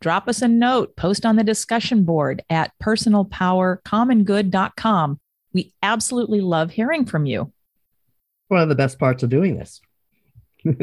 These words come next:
Speaker 1: Yep.
Speaker 2: Your thoughts, your thoughts really matter, and your words really matter, and you matter. As part of every episode, we share words of wisdom from someone who inspires us. And this episode honors the words of minister and childhood defender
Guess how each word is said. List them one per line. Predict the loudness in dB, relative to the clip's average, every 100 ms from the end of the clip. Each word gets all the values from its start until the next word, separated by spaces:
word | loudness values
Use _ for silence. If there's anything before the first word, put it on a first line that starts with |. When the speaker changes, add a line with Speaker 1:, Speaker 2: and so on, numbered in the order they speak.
| -6 _ _ -20 -10
Speaker 1:
Yep. | -6 2
Speaker 2:
Your | 2
thoughts, | 2 2 2 0 -2
your | -2
thoughts | 2 0 2
really | 2 2 4 4
matter, | 2 0 0 2
and | 2
your | 2
words | 2 2 4 4 4 0
really | -6 -2 -2
matter, | 0 0 -2 -6 _ _ _ _ 2
and | 4
you | 6 6
matter. | 4 -2 -12 -20 _ _ _ _ _ _ -6
As | -2 -2
part | 2 4
of | 2 0 0
every | 2 2 0
episode, | 0 -6 -2 -2 0
we | 0
share | 0 2 2
words | 4 2 2
of | -2 0
wisdom | -2 0 -2 -2 -4 _ _ _
from | 0 0
someone | 2 2 4 4
who | 2 2
inspires | 0 0 0 0 -2
us. | -10 -18 -20 _ _ _ _ _ -4
And | 2
this | 2 2
episode | -2 0 2 2 2
honors | 0 2 0 0
the | 0
words | 2 2 0
of | -2
minister | 0 2 0 -2 0 0
and | 0 -2
childhood | -2 0 0 0 -2
defender | -4 -2 0 0 -4